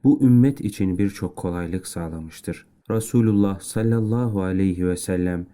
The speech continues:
bizlere sevap kefemizi ağırlaştıracak pek çok zikir öğretmiş ve faziletlerini anlatarak bizleri teşvik etmiştir. Şimdi sizlere öğreteceğimiz zikir ise okuyan kimsenin cennete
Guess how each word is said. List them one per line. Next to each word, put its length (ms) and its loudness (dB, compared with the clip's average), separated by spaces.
bizlere 440 4
sevap 480 -2
kefemizi 520 -4
ağırlaştıracak 1080 -6
pek 240 -4
çok 220 -4
zikir 300 -2
öğretmiş 800 0
ve 100 2
faziletlerini 960 0
anlatarak 840 -4
bizleri 380 0
teşvik 460 -6
etmiştir. 640 -12
Şimdi 560 0
sizlere 520 2
öğreteceğimiz 880 2
zikir 280 0
ise 360 -6
okuyan 480 0
kimsenin 640 -2
cennete 600 -6